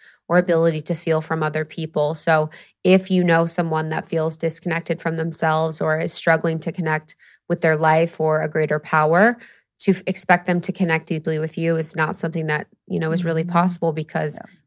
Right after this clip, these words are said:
Speaker 1: we must be connected with ourselves first. So I really loved that piece.
Speaker 2: Yeah, it's beautiful.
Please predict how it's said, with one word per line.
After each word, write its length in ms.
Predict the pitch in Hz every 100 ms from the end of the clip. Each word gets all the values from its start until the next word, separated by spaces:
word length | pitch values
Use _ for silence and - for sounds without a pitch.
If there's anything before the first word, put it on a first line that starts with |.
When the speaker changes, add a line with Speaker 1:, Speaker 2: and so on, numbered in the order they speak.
| -
Speaker 1:
we 120 | 175
must 240 | 170 165
be 80 | 170
connected 420 | 165 165 160 160
with 140 | 160 156
ourselves 460 | 170 - - 185 -
first. 260 | - 185
So 200 | - 175 - - -
I 40 | 180
really 220 | 170 165
loved 260 | 151 156
that 200 | 180 185 -
piece. 180 | 180
Speaker 2:
Yeah, 220 | 190 190 185
it's 160 | 185
beautiful. 600 | - 190 180 - - -